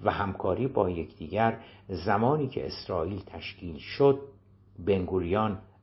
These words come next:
اولین نخست وزیر و وایزمن هم اولین رئیس جمهور آن شدند. البته در ساختار نظام سیاسی اسرائیل،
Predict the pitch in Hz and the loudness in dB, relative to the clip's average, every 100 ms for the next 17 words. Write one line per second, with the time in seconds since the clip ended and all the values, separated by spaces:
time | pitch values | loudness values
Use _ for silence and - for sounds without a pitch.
0 | - 98 90 87 110 113 90 - 85 - | -8 -8 -4 -4 -2 -2 -4 -6 -8 -10
1 | - - - 101 95 - - - 104 101 | -14 -14 -8 -4 -4 -8 -20 -8 -4 -2
2 | 92 90 82 - 101 110 87 101 92 - | 0 0 0 -4 -6 -6 -6 -6 -6 -10
3 | - - - 90 82 76 101 98 - - | -20 -14 -8 -8 -6 -6 -6 -6 -8 -14
4 | - 87 78 65 - 78 69 - 95 82 | -8 -2 -2 -4 -10 -12 -12 -8 -8 -8
5 | - 80 - - - - - - - - | -8 -10 -12 -12 -12 -14 -16 -20 -20 -18
6 | - - 139 127 123 170 170 170 - - | -18 -2 4 4 6 8 8 6 -6 -16
7 | 104 98 135 151 113 98 - - 123 104 | -6 4 6 6 2 -4 -8 -6 0 2
8 | 87 - - 117 135 123 117 - - - | 2 -2 -4 2 4 6 4 2 -12 -20
9 | - - 98 95 - 107 110 104 - 101 | -20 -10 -4 -2 0 0 0 -4 -6 -4
10 | 90 78 - 117 - - - 80 67 104 | -4 -4 -4 -2 -2 -6 -8 -6 -6 -6
11 | 90 | -6